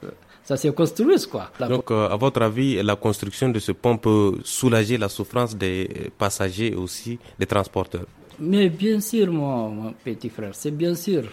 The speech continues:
Speaker 1: ça va soulager. Parce que nous avons le seul problème, c'est la traversée. Dès que nous aurons un moyen pour traverser le Kouri Teloa, maintenant tout ça, ça sera fini.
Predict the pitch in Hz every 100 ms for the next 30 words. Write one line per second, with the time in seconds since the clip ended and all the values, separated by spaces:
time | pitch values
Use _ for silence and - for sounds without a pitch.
0 | - - 131 147 175 165 156 147 135 131
1 | 123 170 165 247 208 190 175 196 208 214
2 | 180 156 - 254 - 202 175 170 185 190
3 | - - - 190 180 160 170 165 160 147
4 | - 139 - - - 254 - 214 202 175
5 | 165 196 202 - 233 214 196 175 175 151
6 | 180 160 156 151 147 170 151 143 - 151
7 | 160 151 135 143 147 147 - - - 139
8 | 135 - 165 170 160 165 165 - 135 120
9 | 117 123 117 123 120 113 - 101